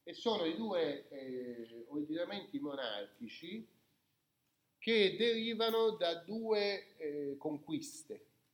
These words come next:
Una è quella dell'Inghilterra e l'altra è quella della, eh, Italia meridionale. Protagonisti di queste conquiste sono bande di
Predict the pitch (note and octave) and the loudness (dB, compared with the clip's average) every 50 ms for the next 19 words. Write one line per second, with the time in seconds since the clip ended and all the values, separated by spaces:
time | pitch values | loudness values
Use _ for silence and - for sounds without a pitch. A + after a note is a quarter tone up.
0 | _ _ _ _ _ _ _ _ _ G#3+ B3 C4+ B3+ A#3 F#3 - - F#3 F3 E3+ | _ _ _ _ _ _ _ _ _ -2 0 4 6 6 4 6 4 6 6 6
1 | D#3 D3+ D3+ D3 D3 C#3 C3 C3 C3 C3 - - C3 G#2+ G2 F#2+ G2+ G#2+ C3+ F3+ | 6 6 4 2 2 2 0 -2 -4 -4 -2 -2 0 0 0 -2 -2 -2 -4 -4
2 | D#4 - - _ _ _ - A3 A#3 G#3+ F3 D3+ C#3+ D3 D3 - G3 F#3+ F#3+ - | -4 -8 -12 _ _ _ 0 0 2 4 4 4 4 2 2 0 0 0 0 -2
3 | D3+ C3+ B2 A#2+ B2+ C3+ C#3+ C#3+ C#3+ C#3 - - - C3+ C3+ C3+ C3+ C3+ C3+ C3+ | -2 0 0 0 0 2 2 2 0 -2 -6 -6 -2 0 0 2 2 0 0 0
4 | C#3 C3+ C3+ C3+ C3+ - - _ _ _ - C3+ B2+ B2+ B2 A#2+ B2 A#2+ D3+ D3 | 0 0 0 -2 -4 -8 -16 _ _ _ -8 -6 -4 -2 -2 -2 -4 -4 -6 -4
5 | - C#3+ B2+ B2+ A#2+ A2 A#2 A2+ G#2+ G#2 G2+ G2+ F#2 F2+ D#2 - - _ _ _ | -2 -2 -2 0 -2 -4 -4 -6 -6 -8 -10 -12 -12 -12 -14 -16 -18 _ _ _
6 | _ _ _ _ _ _ _ _ _ _ _ _ _ _ _ _ _ _ _ _ | _ _ _ _ _ _ _ _ _ _ _ _ _ _ _ _ _ _ _ _
7 | _ _ _ C#3+ D3 C#3 D#3 D3+ D3+ E3 F3 G#3 A3 E3+ - - C3+ C3 B2+ C3+ | _ _ _ 0 2 4 4 4 4 4 2 0 0 -2 -4 -6 -6 -4 -2 0
8 | C#3+ C#3 C#3+ C#3 - G#3+ A#3+ A#3 - A3+ A3+ A3+ A3+ - - F#3+ - - F3 E3+ | -2 -2 -2 -2 -2 -2 -2 -2 -4 -4 -4 -4 -4 -4 -4 -4 -2 -2 -4 -4
9 | D#3 C3+ B2+ B2+ C3+ D#3+ F#3+ G3+ F#3 D#3+ C#3 C3 B2 B2 C3+ B2+ B2 B2 - F3+ | -2 -4 -4 -2 2 4 6 6 6 6 4 2 2 0 0 -2 -2 -2 0 0
10 | F#3 F3+ D3+ - - | 2 2 0 -2 -4